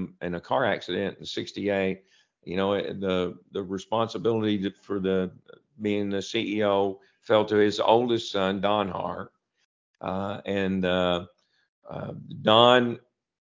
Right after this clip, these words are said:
stayed in that position until nineteen ninety-five, and then he retired, and Gerald Harp, uh, then became the, the president and C E O.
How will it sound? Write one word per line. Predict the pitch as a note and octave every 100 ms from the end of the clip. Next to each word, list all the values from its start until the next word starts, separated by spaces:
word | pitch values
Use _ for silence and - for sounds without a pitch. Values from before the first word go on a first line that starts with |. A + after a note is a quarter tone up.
| -
stayed | - - A#2 A#2+
in | A#2
that | G#2 G2+ -
position | G#2 F#2+ G#2 F#2+ G2+
until | F#2+ F#2+
nineteen | G#2+ - A2+ G2+
ninety-five, | G2+ F#2+ F#2 - G2+ G2 E2+ E2+ F#2 G#2 - _ _ -
and | F2+ F#2+
then | G2
he | F#2 C3
retired, | C3+ C3 F#2+ F#2+ G2 G2+
and | G2
Gerald | G2+ D3 F#3
Harp, | A#2 G#2+ - - _ _ _ _ -
uh, | F#2+ F#2+
then | G2+ A2+
became | G2+ F#2+ G2+ G2+ G2
the, | F#2+ F#2+ G2+ -
the | F#2
president | - G#2+ F#2 F#2+ G2
and | F2+
C | - F#2+ D2+ F#2
E | F2
O. | E2 E2+ F2+